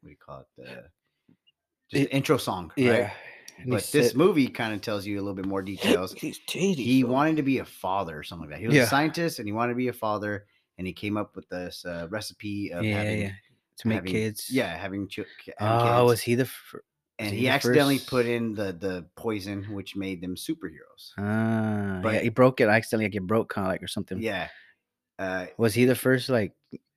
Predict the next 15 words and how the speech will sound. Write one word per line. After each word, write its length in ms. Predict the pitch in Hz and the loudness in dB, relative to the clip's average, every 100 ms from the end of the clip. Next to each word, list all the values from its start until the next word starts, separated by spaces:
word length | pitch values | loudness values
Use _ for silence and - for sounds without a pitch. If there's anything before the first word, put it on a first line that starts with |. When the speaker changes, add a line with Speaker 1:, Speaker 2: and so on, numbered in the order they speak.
| - | -16
Speaker 1:
discovered 400 | - - 113 101 | -12 -4 -4 -4
Speaker 2:
s-, 100 | 95 _ _ - | -8 _ _ -12
s-, 140 | - | -2
like, 200 | 107 - | -2 -2
single 480 | - 113 107 110 104 | -6 -2 2 2 0
parent 500 | 117 107 104 - - | -2 0 -2 -6 -8
dad, 400 | 90 80 82 98 | -6 -6 -8 -4
like, 320 | 101 87 - - - - _ | -6 -6 -14 -20 -20 -20 _
like, 300 | 101 92 - - 104 | -8 -6 -8 -12 -4
gay 260 | 110 107 | -2 0
dude 320 | 104 110 104 107 | -2 -4 0 0
that 80 | |
wanted, 300 | 98 104 95 - _ _ 95 | 0 -2 -4 -8 _ _ -12
never 140 | 87 | -10
mind. 240 | 87 98 | -10 -14